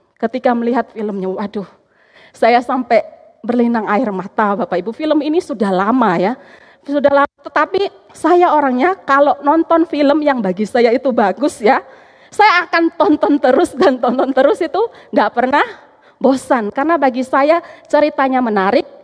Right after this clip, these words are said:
terus ini juga sejarah yang sungguh-sungguh pernah terjadi.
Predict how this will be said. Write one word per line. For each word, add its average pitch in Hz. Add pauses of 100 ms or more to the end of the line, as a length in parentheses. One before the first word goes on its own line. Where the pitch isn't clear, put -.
(320)
terus 320 (460)
ini 370
juga 277
sejarah 233
yang 254
sungguh-sungguh 269
pernah 254 (560)
terjadi. 165